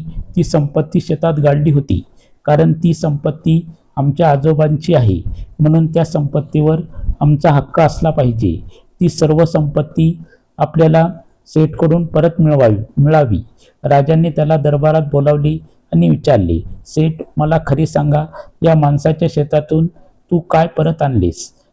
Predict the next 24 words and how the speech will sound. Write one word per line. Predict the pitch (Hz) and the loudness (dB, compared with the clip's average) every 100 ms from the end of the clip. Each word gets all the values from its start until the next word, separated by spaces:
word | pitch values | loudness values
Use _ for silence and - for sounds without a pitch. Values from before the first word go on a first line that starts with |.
| _ | _
हा | 160 | 0
माणूस | 151 147 160 160 | 2 2 0 0
म्हणत | 147 156 160 | 2 2 0
आहे | 139 139 151 - _ _ - | 2 2 0 -8 _ _ -4
की | |
ही | 123 165 | 0 0
संपत्ती | - 156 143 151 - | 0 -2 -2 -2 0
माझ्या | 160 143 151 190 165 - - - | 2 2 2 0 0 -8 -14 -4
आजोबाची | 139 131 151 151 - 165 | -2 2 2 0 0 0
आहे." | 113 87 82 _ _ - | 2 0 -6 _ _ -4
सेठ | - 156 156 | 0 0 2
म्हणाले, | 156 151 151 156 | 2 2 2 0
"हो | 139 170 | 0 0
महाराज, | 156 120 98 87 - _ - _ | 0 0 0 -2 -8 _ -20 _
मला | 151 147 156 160 165 165 _ _ | 0 4 4 2 0 -10 _ _
त्याच्या | 147 165 | -4 -2
शेतात | 151 151 147 160 160 - _ _ - | -2 -4 0 0 0 -6 _ _ -2
गाडलेला | 131 135 139 147 160 160 | 0 2 0 0 0 -2
खजिना | 135 143 147 156 160 | 0 2 2 0 -2
सापडला | - 143 156 147 | -4 -4 -2 0
आहे." | 143 92 76 - - - _ - | 0 0 -2 -8 -20 -20 _ 0
मग | 156 160 160 | 0 0 -2
त्या | 165 | 0
व्यापाऱ्यांनी | 151 147 147 147 151 160 | 0 0 0 0 2 2